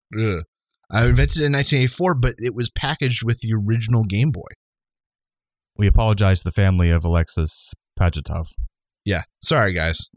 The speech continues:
Speaker 1: Sorry you didn't get the credit he deserved. <laughs>
Speaker 2: And sorry, Raul Julia.
Speaker 1: Uh, fun fact,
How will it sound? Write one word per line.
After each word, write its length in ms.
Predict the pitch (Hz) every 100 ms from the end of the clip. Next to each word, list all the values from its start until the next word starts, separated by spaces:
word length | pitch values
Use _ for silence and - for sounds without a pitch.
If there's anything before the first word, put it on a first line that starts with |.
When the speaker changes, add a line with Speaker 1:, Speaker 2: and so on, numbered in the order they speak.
| 101
Speaker 1:
Sorry 180 | - 123
you 40 |
didn't 120 | 117 113
get 100 | 110
the 60 |
credit 280 | 98 107 95
he 80 | 92
deserved. 360 | 85 80 76 _ _
<laughs> 120 | -
Speaker 2:
And 100 | 101
sorry, 240 | 123 107
Raul 200 | 90 80
Julia. 320 | 78 69 80 - _ _ _ _ -
Speaker 1:
Uh, 300 | 92 92 92 - -
fun 260 | - 147 139
fact, 400 | 151 135 131